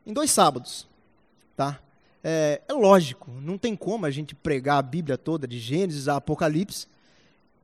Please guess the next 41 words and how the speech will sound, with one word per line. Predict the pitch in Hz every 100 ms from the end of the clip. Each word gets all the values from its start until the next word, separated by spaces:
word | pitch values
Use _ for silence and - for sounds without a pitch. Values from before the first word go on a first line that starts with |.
| _ _ -
em | 202
dois | 190 226
dias, | 180 190 117 -
tá? | 196 151 135
Em | 151 143
duas | 139 185 139
horas | 160 156
ou | 151
duas | 160 147
horas | 160 156
e |
meia, | 170 131 117 - _ _ _ -
tá |
bom? | 127 147 170 _
Deus | 131 139 151
levou | 160 151
sete | 147 175 180
dias | 165 -
pra | 165
fazer | 175 160
o | 180
mundo, | 185 247 285 - _ -
Deus | 143 151
é | 202
Deus. | 190 185 143
Quem | 175
dirá | 156 156 185
eu | 180
que | 202
vou | 175
pregar | 175 165 156
de | 151
Gênesis | 165 156
a |
Apocalipse | 165 165 180 165 165 208
em |
dois | 196 208 190
dias? | 165
Impossível, | 135 160 202 208 120 - _ _ - - _
tá? | 156 -
Mas, | 254 320 302 185 - - -